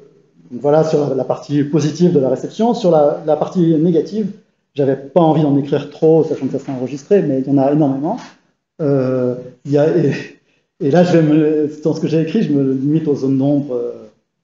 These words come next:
qui sont purement mathématiques, disons. Euh, il y a des choix de présentation qui, qui ont certains avantages,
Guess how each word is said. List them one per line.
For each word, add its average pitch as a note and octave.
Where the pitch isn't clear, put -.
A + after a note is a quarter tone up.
qui A#2+
sont G#2
purement B2
mathématiques, C3+
disons. D3
Euh, B2
il B2
y D3
a D3
des C#3+
choix E3
de D3
présentation D3
qui, C3
qui C#3+
ont F#2+
certains B2+
avantages, E3